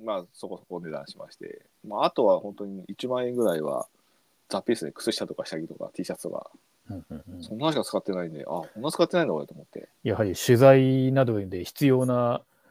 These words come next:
Speaker 2: あの、経費ということでね、やっぱりそういう医療費、
Speaker 1: <laughs>
Speaker 2: 医療品も。
Speaker 1: 医療品も。一応まあね、あの、項目としては分けてみたんですけど。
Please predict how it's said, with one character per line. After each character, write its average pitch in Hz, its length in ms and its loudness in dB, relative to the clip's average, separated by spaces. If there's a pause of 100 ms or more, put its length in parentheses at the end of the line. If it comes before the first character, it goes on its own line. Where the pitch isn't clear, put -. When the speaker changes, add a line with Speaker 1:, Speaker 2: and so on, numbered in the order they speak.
(180)
Speaker 2:
あ 110 140 -2
の、 101 220 -6
経 175 200 8
費 - 100 0
と 101 100 -4
い 90 60 -4
う 87 60 -8
こ 98 100 -10
と 92 60 -8
で 80 120 -16
ね、 127 140 -4
や 107 80 -2
っ - 20 -6
ぱ 92 100 -8
り - 40 -8
そ 87 120 -10
う - 40 -10
い 85 140 -14
う - 100 -20
医 117 80 -6
療 98 240 -4
費、 - 260 -20 (240)
Speaker 1:
<laughs> - 800 2
Speaker 2:
医 139 80 4
療 127 160 8
品 117 200 4
も。 98 180 0 (560)
Speaker 1:
医 185 40 10
療 165 140 8
品 170 140 6
も。 147 80 4 (200)
一 175 180 8
応 160 100 6
ま 170 160 8
あ 135 60 4
ね、 160 260 -2
あ 120 180 0
の、 113 800 -2
項 160 160 4
目 160 180 2
と 165 120 0
し - 80 -12
て 180 80 2
は 113 400 6
分 117 180 -4
け - 60 0
て 214 40 -8
み - 60 -16
た - 60 -6
ん - 40 -12
で - 60 -20
す 330 100 -2
け - 80 -20
ど。 - 120 -8